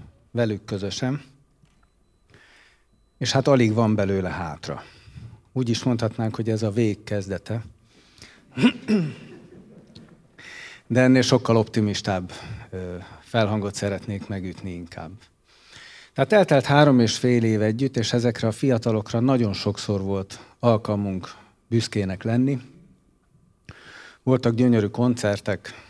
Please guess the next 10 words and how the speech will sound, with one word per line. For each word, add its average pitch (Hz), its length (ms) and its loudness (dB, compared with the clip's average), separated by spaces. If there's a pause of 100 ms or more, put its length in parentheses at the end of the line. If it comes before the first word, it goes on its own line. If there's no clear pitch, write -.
(760)
voltak 113 360 -2
vizsgák, 107 720 -2 (100)
volt 107 220 -4
szuperkoncert, 101 1120 -6 (260)
voltak 107 380 -2
fantasztikus 101 840 -6 (120)
országos 104 640 -2
és 92 100 -8
nemzetközi 104 600 -2
versenyek, 110 640 -2